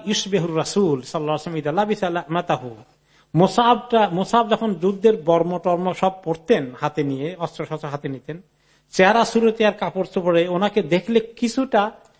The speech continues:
রাসূলুল্লাহ সাল্লাল্লাহু আলাইহি ওয়াসাল্লামের সাদৃশ্য মনে হতো, কিছুটা ওনার মতো মনে হতো। যারা খুব ক্লোজলি, ওই দুইজনকে দেখে নাই, তারা দূর থেকে মনে করবে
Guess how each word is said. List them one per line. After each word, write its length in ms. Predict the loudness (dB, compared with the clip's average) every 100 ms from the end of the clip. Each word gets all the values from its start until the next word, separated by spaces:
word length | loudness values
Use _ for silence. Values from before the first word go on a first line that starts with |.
| _ 2
রাসূলুল্লাহ 580 | 4 6 6 8 6 6
সাল্লাল্লাহু 480 | 2 0 2 2
আলাইহি 100 | 2
ওয়াসাল্লামের 200 | -2 -2
সাদৃশ্য 540 | 0 0 0 -2 0 0
মনে 240 | 0 -2
হতো, 320 | -6 -10 -18 -20 _ _ _ _ _ _ _ _ _ _ _ _ _ _ _
কিছুটা 380 | 4 6 6 6
ওনার 280 | 8 6 6
মতো 440 | 4 2 2 -4 -10 2
মনে 240 | 4 4
হতো। 280 | 2 2 2
যারা 260 | 4 2 2
খুব 200 | -2 0
ক্লোজলি, 640 | 4 4 6 4 4 2 -4 _ _ _ _ -2
ওই 300 | -2 -2 -6
দুইজনকে 680 | -8 2 4 6 4 2
দেখে 280 | 2 2 2
নাই, 180 | -2 -2
তারা 200 | 0 0
দূর 240 | 2 0
থেকে 160 | 0 0
মনে 220 | 0 0
করবে 420 | -2 -2 -2 -2